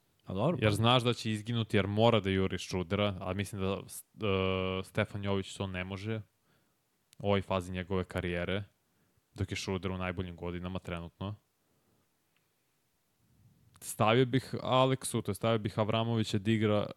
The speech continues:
Speaker 2: veću minutažu, da ima veću ulogu u finalu. Da ima iz-, oko dvadeset pet minuta. Ako je to izvodljivo, ako ima snage da igra sve vreme tako, ako nema makar dvadeset.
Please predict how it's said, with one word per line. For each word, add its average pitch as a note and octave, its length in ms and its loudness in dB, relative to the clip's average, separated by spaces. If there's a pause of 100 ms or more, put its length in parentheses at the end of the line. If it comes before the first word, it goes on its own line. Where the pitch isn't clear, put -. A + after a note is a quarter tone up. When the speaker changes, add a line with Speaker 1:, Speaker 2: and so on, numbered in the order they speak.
(160)
Speaker 2:
veću G#2+ 360 2
minutažu, G2 500 0
da F#2+ 60 0
ima G2 100 -2
veću G#2 320 2
ulogu G2 220 2
u F#2+ 40 -2
finalu. F2+ 380 -4 (800)
Da G#2 60 -2
ima G2 280 0 (240)
iz-, F#2 200 -10 (140)
oko G#2 240 0
dvadeset G#2 400 2 (140)
pet A2 200 -2
minuta. F#2 360 -14 (1160)
Ako - 240 -8
je F2+ 40 0
to - 100 -4
izvodljivo, F2 560 -4
ako - 180 -12
ima F#2+ 100 -6
snage F#2+ 360 -4
da E2+ 100 -10
igra F2 280 -6
sve - 180 -6
vreme F2 240 -6
tako, - 320 -12
ako - 120 -10
nema F#2+ 260 -4
makar F#2+ 220 -8
dvadeset. - 640 -4